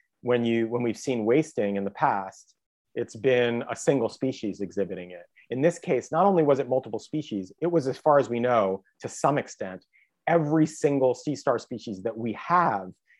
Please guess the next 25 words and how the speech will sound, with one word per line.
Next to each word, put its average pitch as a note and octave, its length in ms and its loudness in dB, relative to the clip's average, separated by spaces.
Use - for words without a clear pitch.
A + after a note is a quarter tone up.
in A#2+ 360 0
this C#3 320 2
region A2+ 720 -4
of A2+ 400 4
the A2 140 2
ocean. A2+ 360 0
And B2+ 160 -2
that's C#3+ 240 2
dozens D3 540 4
and A2 180 -4
dozens A2 420 0
of F2 80 -14
species. - 640 -12
And A#2 180 -6
so A2+ 760 4
that D#3 380 4
is, B2+ 400 4
for D#3+ 120 0
both F#3 240 6
of D3+ 60 2
those B2 200 4
reasons, A2 540 -2
this A2+ 380 2
is C#3 180 -4
something G#2+ 640 -4